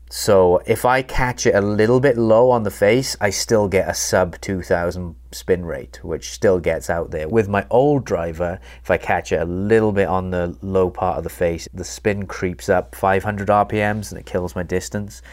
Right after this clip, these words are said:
but I hit it more accurately. I've just tested it. I've hit hundreds of balls, and the spread with the new driver is much bigger. Whether it was just a poor fit for me, whether the moment of inertia of the club is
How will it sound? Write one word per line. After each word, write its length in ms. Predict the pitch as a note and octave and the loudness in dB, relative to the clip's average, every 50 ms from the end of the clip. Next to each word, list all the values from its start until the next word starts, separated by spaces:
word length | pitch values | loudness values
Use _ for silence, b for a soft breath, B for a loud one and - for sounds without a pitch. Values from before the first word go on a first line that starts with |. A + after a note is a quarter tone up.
| B B B B B B B B B - - | B B B B B B B B B -2 2
but 180 | B2+ A#2+ A#2 A#2 - | 4 4 4 4 0
I 80 | - A2 | -4 -4
hit 220 | G#2+ - C3 B2 | -2 0 0 0
it 80 | B2+ A2 | 0 0
more 200 | A#2+ A#2 A2 A2+ | 2 2 2 2
accurately. 560 | A#2+ A#2 - - B2+ A#2 - G2 G2+ G2 F#2+ - - - - | 2 0 -4 -8 -8 -6 -4 -4 -4 -4 -6 -8 -16 -12 -6
I've 240 | G#2+ G#2+ G#2+ G#2+ G2+ | -4 -2 -2 -2 -2
just 240 | - A2 G2+ - - | -2 -2 -2 -2 -2
tested 420 | - A#2 A2 G#2+ - - G#2+ G2 | -2 -2 -2 -2 -4 -4 0 2
it. 60 | G2+ | 2
I've 160 | F#2+ F#2+ F#2 | 2 2 2
hit 120 | - G#2 - | -2 -4 -4
hundreds 400 | - A2 G#2+ A2 G#2+ A2 G2+ G2 | -2 -2 -2 0 -2 -2 -2 -2
of 120 | G2+ F#2 | -4 -2
balls, 340 | G2 G2 G2 G2 G#2 G#2 F#2+ | 0 2 2 2 2 0 -2
and 160 | - G2 F#2+ | -4 -6 -6
the 60 | F#2 | -8
spread 580 | F2+ - - - - - A2 G#2+ G#2+ A2 G#2+ G2 | -8 -10 -12 -14 -8 -2 2 4 4 4 4 2
with 160 | G2 G2 G2 | 0 -6 -6
the 80 | - G2 | -6 -6
new 220 | F#2+ F#2+ F#2+ G2 | -4 -4 -4 -2
driver 340 | F#2 F#2+ F#2 F#2+ F#2+ F2+ F#2+ | -2 0 0 0 0 0 -4
is 100 | F#2 F#2 | -6 -6
much 280 | G2 F#2 F#2 E2 - - | -6 -6 -6 -8 -4 -2
bigger. 280 | G#2 G2 F#2+ F#2 F2+ | 0 0 2 0 0
Whether 380 | F2+ F#2+ G#2+ G#2+ G#2 G#2+ G#2 G#2 | 2 2 4 4 4 2 2 0
it 80 | G2 | 0
was 140 | F#2+ F#2+ F2+ | -2 -4 -4
just 200 | - G#2+ G2 - | -2 -4 -4 -4
a 60 | - | -6
poor 300 | - - - G#2+ G2 F2+ | -10 -4 -2 0 0 0
fit 340 | - - - - A#2+ A#2+ - | -2 -2 0 0 0 0 -2
for 140 | - - B2 | -4 -6 -4
me, 320 | A#2+ A#2+ A#2+ A#2+ A#2 A#2+ B B B B B B B | 0 0 2 2 0 -2 B B B B B B B
whether 320 | - A2+ A2 A2 F#2+ G#2 G2+ | 2 2 4 4 2 0 0
the 100 | G2 F#2+ | 0 0
moment 380 | F#2+ G2 G2+ G2+ G2 F#2+ F#2 | 2 2 2 2 2 0 -2
of 80 | F#2+ E2+ | -2 -2
inertia 520 | F2+ F2 F#2 F#2+ G2 G2+ G2+ - - G#2+ | -4 -2 0 0 2 2 0 0 0 0
of 160 | G2+ F#2+ F2+ | 0 0 0
the 60 | - F2 | -4 -8
club 500 | - - - - G#2 G#2 G#2+ G#2+ G2 G#2+ | -10 -8 -2 0 2 4 4 2 2 0
is 260 | G#2 G2+ G2+ - | -2 -2 -4 -6